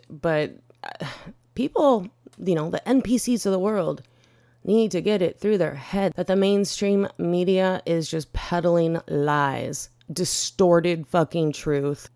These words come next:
and biased narratives. But unfortunately, I don't think that shit's gonna happen. We'd probably have more luck fucking capturing a unicorn on the fucking beach somewhere.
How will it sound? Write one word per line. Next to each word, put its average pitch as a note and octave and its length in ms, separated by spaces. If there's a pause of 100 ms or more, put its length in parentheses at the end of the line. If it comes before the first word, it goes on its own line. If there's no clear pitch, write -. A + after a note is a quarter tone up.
(180)
and F#3 260
biased D#3+ 600
narratives. C3+ 840 (260)
But C#3+ 220
unfortunately, D#3 1200 (600)
I D#3 100
don't D3+ 140
think C3+ 160
that B2 160
shit's - 240
gonna C3 200
happen. C3+ 440 (180)
We'd E3 160
probably D#3 320
have D3 240
more D3 320
luck C#3 280
fucking C#3 400
capturing D3+ 580
a - 20
unicorn D3 640
on C#3 160
the C#3 80
fucking C3+ 440
beach D3 380
somewhere. B2+ 560